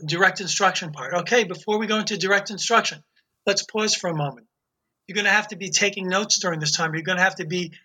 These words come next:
doing some concentrating for the next ten minutes. What do you need now? Let's think for a few seconds. Take care of what you need before we go into this. As the class is ending, all right,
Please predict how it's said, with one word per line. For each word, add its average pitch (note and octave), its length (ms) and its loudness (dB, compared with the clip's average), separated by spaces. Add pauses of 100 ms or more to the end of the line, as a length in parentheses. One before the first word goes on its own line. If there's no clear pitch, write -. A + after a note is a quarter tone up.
(140)
doing G3+ 200 0
some E3+ 220 0
concentrating F#3 680 0
for D3+ 120 -8
the E3 100 0
next F3 260 0
ten F3+ 180 0
minutes. E3 300 -4 (520)
What F#3+ 120 0
do G#3+ 60 0
you A3 100 2
need G#3+ 240 0
now? D3 160 -2
Let's E3 280 0
think G#3+ 200 -2
for F#3+ 120 -2
a - 40 -8
few - 180 -6
seconds. D3 340 -2 (1040)
Take F#3 200 -2
care G#3 160 6
of F3 80 0
what F#3 160 -2
you F3+ 100 -2
need F#3 380 0 (320)
before F#3+ 240 -2
we F3+ 80 0
go F3 220 2
into F3+ 200 -2
this. - 220 -10 (320)
As F#3+ 180 4
the G3 80 -6
class G3 360 2
is D#3+ 100 -8
ending, G3 460 -2 (400)
all G#3 80 -4
right, G#3+ 280 0